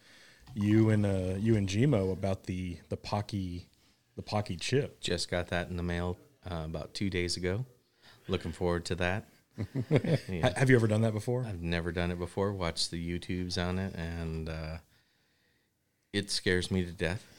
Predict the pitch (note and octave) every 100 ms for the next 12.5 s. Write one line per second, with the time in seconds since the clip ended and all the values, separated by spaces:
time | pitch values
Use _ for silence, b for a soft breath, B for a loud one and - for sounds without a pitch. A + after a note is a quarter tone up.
0 | - B2 A#2+ C#3 - C#3 A#2 C#3+ - C3
1 | - D#3 B2+ A#2 B2 B2+ A2 F#2 F#2+ G2+
2 | A#2 C3+ D3 D#3+ - - - G#2+ F3 A#2
3 | - _ _ _ _ _ _ _ - A#2+
4 | G#2+ G2+ G2+ G2 - F#2+ A#2+ B2 C3+ C3+
5 | C#3 - A#2+ G#2 - A2+ G2+ G2 G2+ -
6 | - G2+ F#2 E2 E2 - _ - A#2+ -
7 | G#2+ A2 A2+ G#2+ G#2 G2+ G2+ G#2 G#2 G2
8 | G2+ F#2+ - E2+ A#2 G2 F#2 G2+ - G#2
9 | F#2+ G2 F2+ - F#2 F2 F#2 - B B
10 | B B G#2+ A2+ A2 A2+ G#2 G2+ - -
11 | - _ _ - G2 F#2 F#2 F2 - _
12 | _ _ _ - A2+